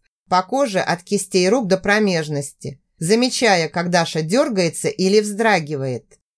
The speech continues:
когда он касается чувствительных точек. Поиграл языком, прикусил зубами, наблюдая реакцию, будто настраивая инструмент. Перешёл к соскам, монотонно потирая мокрыми пальцами кончики,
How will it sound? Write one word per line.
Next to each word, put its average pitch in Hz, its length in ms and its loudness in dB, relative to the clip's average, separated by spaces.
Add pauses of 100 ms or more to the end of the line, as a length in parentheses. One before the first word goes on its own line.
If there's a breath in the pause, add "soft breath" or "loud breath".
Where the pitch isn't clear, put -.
(120)
когда 185 340 2
он 165 80 -4
касается 220 640 0
чувствительных 196 760 -2
точек. - 580 -6 (340)
Поиграл 202 460 4
языком, 190 760 -4 (300)
прикусил 196 500 2
зубами, 196 580 2
наблюдая 180 640 2
реакцию, 185 800 0 (200)
будто 175 280 -2
настраивая 190 680 2
инструмент. 202 720 0 (540)
Перешёл 196 440 4
к 262 60 -10
соскам, 160 680 -2 (220)
монотонно 190 600 0
потирая 190 600 2
мокрыми 170 480 0
пальцами 214 500 2
кончики, - 800 -6